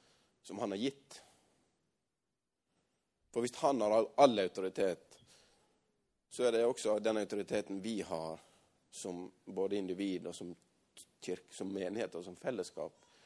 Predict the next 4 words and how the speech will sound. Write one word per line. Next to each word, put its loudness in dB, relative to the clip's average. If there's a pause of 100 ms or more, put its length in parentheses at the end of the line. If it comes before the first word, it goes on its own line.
(400)
Den 2
er 0 (680)
ifra 0
han. -2